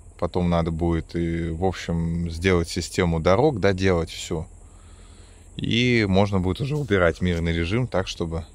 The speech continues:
контачить с мобами, так скажем. А вообще, ребят, вот знаешь, говорят же так, что в мире столько интересного, столько возможностей,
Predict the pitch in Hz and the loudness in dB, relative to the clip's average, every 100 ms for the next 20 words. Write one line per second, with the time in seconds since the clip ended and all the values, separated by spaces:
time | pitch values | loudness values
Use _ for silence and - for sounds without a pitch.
0 | - - - - - - - 85 85 87 | -20 -20 -20 -20 -20 -8 -2 0 0 -2
1 | - - - - - 92 92 82 82 78 | -4 -12 -18 -16 -2 2 4 4 2 -2
2 | 80 - 82 80 - 82 76 76 78 - | -4 -8 -8 -8 -4 0 0 -2 -8 -12
3 | - - - - - - 98 101 113 - | -18 -20 -20 -20 -20 -4 2 4 2 2
4 | 233 147 104 92 - 90 143 233 139 117 | 2 4 4 4 2 -2 2 2 2 2
5 | 104 127 196 127 90 92 90 - 98 101 | 4 6 4 0 0 0 0 -2 -2 -2
6 | 98 - 104 190 220 - - 294 226 233 | -4 -4 0 2 2 -2 2 2 2 0
7 | 220 190 127 190 196 - 151 143 131 - | 0 -2 0 2 0 -2 -2 -2 -2 -8
8 | - - - - 190 - 147 143 127 107 | -20 -18 -12 2 4 4 4 4 4 0
9 | 170 170 127 123 117 - 120 | 4 2 2 -4 -4 -6 -6